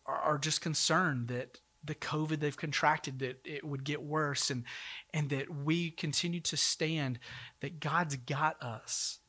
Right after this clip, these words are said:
He's got this. And there's so many that financially this has been a difficult year for some. Others it's been great, and some are just, it's been the same. And some it's been health concerns. Others it's been, "Man, I just wish things would go back to normal." I don't, I don't understand.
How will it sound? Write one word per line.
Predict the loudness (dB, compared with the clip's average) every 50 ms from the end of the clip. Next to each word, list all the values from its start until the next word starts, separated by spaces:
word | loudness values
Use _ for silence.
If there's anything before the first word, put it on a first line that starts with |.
| _ _ -10
He's | -8 -6 -6
got | -2 0 0 0 0 -2
this. | -4 -2 0 0
And | 2 2 4
there's | 4 4
so | 6 6 6 6
many | 6 6 6 4 6
that | 6 6 4 4 2 -4 -8 -8 -10 -12
financially | 2 8 10 10 10 10 8 4 4 4 4 4 2 2 2
this | 4 4 4 4
has | 4 2
been | 2 4 4
a | 4
difficult | 2 2 0 0 -2 -2 -4 -4 -6 -6 -6
year | -6 -4 -4 -4
for | -2 0 2
some. | 2 4 4 4 4 6 4 4
Others | 2 2 2 2 2 2 2 0
it's | 0 0 0
been | 0 0 0 0 0
great, | -2 -4 -2 0 2 2 2 2 0
and | 0 -2 -2 -4 -8 -10 -6
some | 0 2 4 6 6 6 4
are | 4
just, | 4 4 2 2 0
it's | -2 -8 -6
been | -4 -2 -2
the | 2 2
same. | 4 4 4 4 2 4 4 4 4
And | 2 2 0 -4 -8 -6 -2
some | 4 8 12 12 12 12
it's | 10 6
been | 6 6 6 6
health | 6 6 10 10 10 8 8
concerns. | 0 0 2 2 4 2 2 2 0 2 6
Others | 6 8 8 6 4 2 2
it's | 0 2
been, | 4 6 6 6
"Man, | 6 4 6 6
I | 4
just | 4 4 2 2
wish | 4 2 2
things | 2 2 0 0
would | 0 2
go | 2 4
back | 6 6 6 6 4
to | 0 2
normal." | 2 4 4 6 8 8 8 8 8 6 6
I | 4 4
don't, | 4 4 2 2 2 -2
I | -2
don't | 0 0 0
understand. | 0 0 2 2 2 2 2